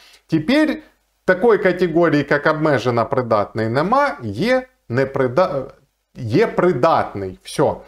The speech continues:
И дальше под грифом В, под буквой В идут полностью придатни. И если мы посмотрим вот здесь статью восемьдесят один сразу, да,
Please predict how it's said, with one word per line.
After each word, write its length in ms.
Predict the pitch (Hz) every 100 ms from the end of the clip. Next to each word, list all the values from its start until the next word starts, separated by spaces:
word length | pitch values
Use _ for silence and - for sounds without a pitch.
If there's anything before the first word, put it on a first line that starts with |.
| - - - _ _ -
И 240 | 247 220 131
дальше 680 | 110 190 143 - - 113 -
под 300 | 190 214 214
грифом 760 | 131 120 220 220 - 170 151 110
В, 320 | 123 185 143
под 240 | - 123
буквой 480 | 113 165 - 127 127
В 320 | 123 135 120
идут 360 | 113 120 127 _
полностью 680 | - 185 170 131 110 - 117
придатни. 1040 | - 131 170 175 180 185 185 185 254 277 277 - - _ -
И 80 | 254
если 640 | 254 220 143 175 214 214
мы 120 | 190 190
посмотрим 580 | 185 185 196 185 165
вот 160 | 156 156
здесь 260 | 151 160 151
статью 440 | 170 156 175 160
восемьдесят 760 | 139 156 156 143 151 151 170
один 360 | 196 220 302 262
сразу, 500 | - 143 123 120 117
да, 260 | 190 240